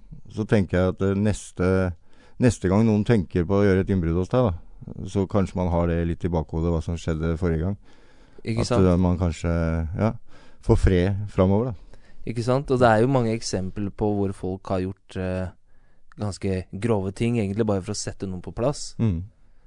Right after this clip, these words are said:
Speaker 2: Ja, og jeg har jo hørt om liksom folk som har gjort ganske, hva skal jeg si, ille ting da, og, og sitter ganske lenge for det, og så l-, har spurt dem da etterpå liksom, hva, var det verdt det? Og så sier de, ja, definitivt det var verdt det.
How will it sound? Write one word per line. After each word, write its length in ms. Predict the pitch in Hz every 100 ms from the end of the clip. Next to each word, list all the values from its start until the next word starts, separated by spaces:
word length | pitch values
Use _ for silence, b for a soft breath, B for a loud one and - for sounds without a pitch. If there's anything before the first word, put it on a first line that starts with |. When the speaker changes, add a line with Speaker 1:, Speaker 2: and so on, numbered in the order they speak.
| -
Speaker 2:
Ja, 180 | 107 113
og 80 | 120
jeg 80 | 120
har 180 | 110
jo 80 | 117
hørt 300 | 113 101 95 117
om 80 |
liksom 240 | 113 98 104
folk 260 | 98 95
som 160 | - 107
har 140 | 98
gjort 180 | 95 95
ganske, 520 | - 95 - - 95 92 - - b b b b -
hva 80 | 98
skal 100 | 107
jeg 100 | 123
si, 80 |
ille 280 | 127 110 113
ting 240 | 120 151 175
da, 240 | 196 113 -
og, 320 | - 117 120
og 80 | 117
sitter 260 | - 117 117
ganske 240 | 117 117
lenge 300 | 131 120 95
for 200 | 87 104
det, 160 | 117 165 147
og 160 | 131
så 180 | 127 123 120 117
l-, 480 | 113 113 110 110 107
har 100 | 110
spurt 380 | 110 - 101 92
dem 160 | 113 104
da 140 | 101
etterpå 400 | 104 - 85 107
liksom, 280 | 107 98 98
hva, 360 | 95 95 92 90
var 140 | 87 85
det 100 | 90
verdt 220 | 87 -
det? 80 | -
Og 40 | 143
så 80 | 101
sier 140 | 92
de, 80 | 90
ja, 120 | 87 90
definitivt 580 | 90 - - - 98 -
det 100 | 90
var 140 | 92
verdt 280 | 92 - _
det. 120 | 143